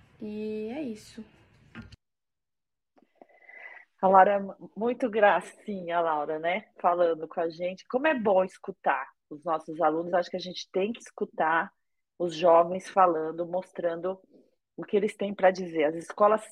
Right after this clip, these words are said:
Speaker 2: têm que colocar os alunos, né, pra falar, sendo protagonista. Eles têm que se sentir pertencentes. E eu quero trazer uma fala da, da Laura aqui, quando ela fala assim, "Ninguém está preparado."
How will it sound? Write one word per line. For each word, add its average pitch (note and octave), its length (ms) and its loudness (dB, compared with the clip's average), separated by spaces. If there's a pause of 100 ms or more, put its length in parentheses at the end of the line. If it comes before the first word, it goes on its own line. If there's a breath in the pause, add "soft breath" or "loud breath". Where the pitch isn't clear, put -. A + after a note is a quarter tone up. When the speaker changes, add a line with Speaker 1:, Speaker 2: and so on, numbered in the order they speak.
Speaker 2:
têm A3 280 0
que - 140 -20
colocar F3+ 640 -2
os E3+ 120 -8
alunos, E3 600 -6 (600 soft breath)
né, D#3+ 240 -4 (180)
pra E3+ 180 2
falar, D#3 460 2
sendo E3+ 240 -6
protagonista. E3 800 -6
Eles E3+ 140 -4
têm G3+ 160 -8
que - 80 -14
se F3 140 -16
sentir - 320 -12
pertencentes. F3 840 -6 (380 loud breath)
E F3 60 4
eu F3+ 80 6
quero G#3+ 220 4
trazer G3 320 2
uma G3 200 -2
fala E3+ 440 2
da, C#3+ 440 -2
da D3+ 160 0
Laura D3 280 4
aqui, D#3 200 -8
quando E3+ 200 -4
ela E3 140 2
fala E3 220 0
assim, E3 160 -8
"Ninguém F#3+ 420 -4
está G#3+ 240 -6
preparado." F3+ 600 -4